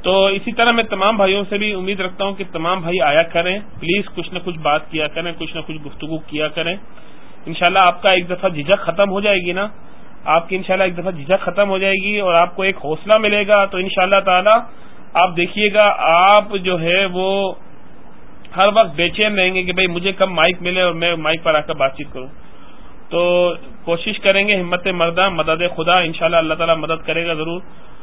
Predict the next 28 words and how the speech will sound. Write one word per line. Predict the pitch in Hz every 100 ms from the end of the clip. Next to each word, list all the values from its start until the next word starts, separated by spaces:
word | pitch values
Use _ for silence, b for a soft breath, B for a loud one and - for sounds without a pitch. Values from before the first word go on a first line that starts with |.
| B B -
کوشش | 156 180 180
کریں۔ | 180 180 202 208 226
اور | - 143 143 143 143 147 147 147 147 143 139
حرکت | 151 156 175 175
میں | 170
کتنا | 165 165 185 208
برکت | 156 139 - 165 160
ہے، | 160 - B B B -
تو |
انشاءاللہ | 156 160 156 156
آپ | 151 160 147 147 143
کوشش | - 135 180 -
کریں | 160 170
گے | 170
تو | 151
ضرور | 147 165
اس | 156 -
کا | 156 202 - - -
آپ | 139 139 -
کو | 151
جو | 147 139
ہے | 147
وہ، | 147 143 135 135 135 B B B B -
اس | 147 143 -
کو | 156
انشاءاللہ | 151 - 147 139 143
تعالیٰ | 143 139 143
آپ | 139